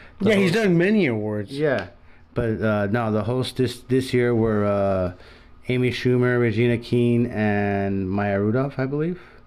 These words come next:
Speaker 2: Oh, okay. Okay. And I mean, with that being said, though, I mean, so, uh, Chris Rock came in. Chris Rock's a legend, stand-up comedians, been, uh, been in many movies, uh, just a great guy all around. Never has,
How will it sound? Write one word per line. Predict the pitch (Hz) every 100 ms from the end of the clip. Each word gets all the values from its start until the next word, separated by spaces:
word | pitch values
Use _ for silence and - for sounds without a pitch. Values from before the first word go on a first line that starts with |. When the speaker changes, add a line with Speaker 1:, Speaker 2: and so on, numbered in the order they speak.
| - 160
Speaker 2:
Oh, | 165
okay. | 175 131 127 - - - - -
Okay. | 170 160 135 - - - -
And | 208 208
I |
mean, | 196 202
with | - 180
that | 208 196
being | 185 165
said, | - 180 151 123
though, | 123
I | 123
mean, | 139 131
so, | 143 147
uh, | - 160
Chris | 220 220 -
Rock | 202 185
came | - 175 135
in. | 123 123
Chris | 127 202 190 190
Rock's | 180 -
a | 143
legend, | 120 117 113 113 113
stand-up | - 165 160 165 170
comedians, | 160 147 135 131 127 131 131 -
been, | 123 147 147 -
uh, | 143 131
been | 110 151 156
in | 131
many | 135 165 180
movies, | 156 135 123 120 127 131 - - - - - - -
uh, | 170 139 123 113
just | 131 190 202 -
a | 175
great | 165 208 160
guy | 170 151
all | 131 147 139
around. | 131 123 110 135
Never | 165 170 165 165
has, | 170 156 139 -